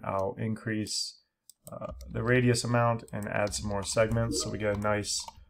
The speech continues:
rounded corners. And then what you can do is select the object, your text plus objects, and you can start typing more stuff. So let's do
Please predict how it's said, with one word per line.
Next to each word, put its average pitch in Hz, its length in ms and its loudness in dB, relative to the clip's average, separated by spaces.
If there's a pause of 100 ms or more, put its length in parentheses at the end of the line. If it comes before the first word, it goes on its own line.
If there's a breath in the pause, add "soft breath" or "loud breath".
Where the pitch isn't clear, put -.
(140)
rounded 113 380 2
corners. 143 500 2 (480)
And 139 80 2
then 143 80 6
what 151 80 6
you 143 40 0
can 147 100 2
do 165 120 8
is 156 160 4
select 143 220 6
the 135 80 8
object, 147 480 6 (240)
your 127 120 0
text 139 300 2
plus 143 180 6
objects, 139 640 4 (1040)
and 131 140 2
you 131 60 2
can 135 360 4 (180)
start - 260 2
typing 143 260 4
more 139 160 2
stuff. - 340 2
So 127 300 4
let's 123 200 4
do 127 360 6